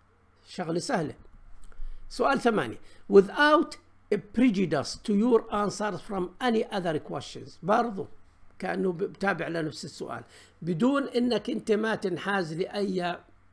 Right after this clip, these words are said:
ما-، سؤال، ما تتأثر، يعني ما تنحاز، ما تتأثر بأي سؤال آخر. Assume that after tax cost of debt، آه، after tax cost of debt financing is ten percent. أوكي.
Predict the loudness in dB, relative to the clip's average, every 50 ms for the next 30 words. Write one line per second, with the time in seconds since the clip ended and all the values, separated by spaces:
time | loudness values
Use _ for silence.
0 | _ _ -12 -8 -6 -6 -6 -6 -8 -8 -8 -6 -4 -4 -2 2 4 4 4 2
1 | 0 -6 -4 -2 -2 -2 -2 -2 -4 -4 -4 -4 -8 -8 -10 -8 -4 -4 -4 -4
2 | -4 -6 -8 -6 -4 -4 -4 -4 -4 -4 -4 -4 -4 -6 -8 -8 -8 -8 -8 -8
3 | -10 -10 -12 -12 -14 -20 -20 -20 -20 -20 -20 -14 -8 -4 -2 0 0 0 0 0
4 | -2 -2 0 0 0 0 -2 -2 -4 -6 -6 -6 -6 -6 -6 -6 -6 -4 -2 0
5 | 0 0 0 0 -2 -2 -4 -4 -4 -6 -6 -6 -6 -6 -6 -4 -4 -4 -4 -4
6 | -6 -6 -6 -6 -6 -6 -6 -8 -8 -6 2 4 6 6 6 4 -2 -16 -18 -20
7 | -18 -18 -18 -20 -20 -20 -20 -20 -20 -20 -20 -20 -14 -8 -4 -2 0 0 0 -2
8 | -2 -4 -4 -4 -2 -4 -4 -4 -2 -2 -4 -2 -4 -4 -6 -6 -6 -6 -6 -6
9 | -8 -8 -2 0 0 0 0 -2 -6 -4 -4 -2 -2 -2 -2 -4 -4 -4 -6 -4
10 | -4 -6 -6 -4 -2 -2 -2 -2 -4 -6 -6 -6 -6 -10 -12 -14 -10 -10 -10 -6
11 | -2 -2 -2 -2